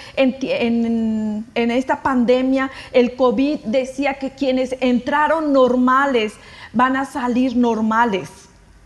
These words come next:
Pero hoy te das cuenta tantas situaciones que están pasando en tu familia que no te dabas cuenta.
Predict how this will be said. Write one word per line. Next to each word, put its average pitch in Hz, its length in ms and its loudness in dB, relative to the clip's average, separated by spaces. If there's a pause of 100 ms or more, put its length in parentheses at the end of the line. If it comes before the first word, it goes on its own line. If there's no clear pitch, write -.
(720)
Pero 269 180 6
hoy 320 100 2
te 392 180 -4
das 339 200 -2 (100)
cuenta 311 360 -2
tantas 302 580 -4 (760)
situaciones 302 920 -2
que 311 80 -8
están 277 280 -4
pasando 285 680 -2
en 262 220 0
tu 269 120 0
familia 247 580 -2
que 277 100 -4
no 240 140 0
te 262 140 0
dabas 254 360 0
cuenta. 254 580 -4